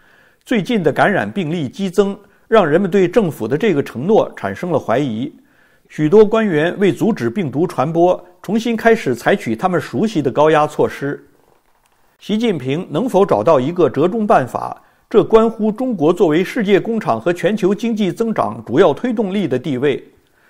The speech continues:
一些跨国公司已在寻求去其他地方扩大生产。我们看到富士康就是中国模式的破产，北京政治分析人士吴强说。他指的是在中国中部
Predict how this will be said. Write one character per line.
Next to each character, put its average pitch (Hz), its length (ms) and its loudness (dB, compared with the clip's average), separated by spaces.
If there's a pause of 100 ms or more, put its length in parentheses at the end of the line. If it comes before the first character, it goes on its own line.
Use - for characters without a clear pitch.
(220)
一 202 160 -2
些 196 240 4
跨 190 200 2
国 147 200 2
公 196 180 -4
司 180 340 0
已 135 140 -4
在 160 160 4
寻 170 240 -4
求 143 300 -2
去 180 200 -6
其 170 220 -6
他 214 160 2
地 202 180 -4
方 127 160 -4
扩 175 200 2
大 147 160 4
生 170 200 -6
产。 - 240 -10 (920)
我 123 140 2
们 180 140 -4
看 208 180 2
到 175 240 6
富 196 200 -2
士 165 160 -2
康 196 280 -2
就 190 160 0
是 165 120 -2
中 247 200 -4
国 156 220 4
模 143 180 2
式 180 220 0
的 139 80 0
破 131 220 2
产， - 280 -10 (520)
北 127 180 -2
京 185 300 -4
政 214 180 0
治 160 80 -2
分 233 220 -2
析 175 140 -4
人 131 200 -4
士 151 160 -8
吴 127 180 -4
强 131 240 -8
说。 135 380 -6 (720)
他 247 160 4
指 151 220 0
的 165 120 2
是 180 240 2
在 180 160 4
中 247 240 0
国 160 180 2
中 226 240 -4
部 190 280 -2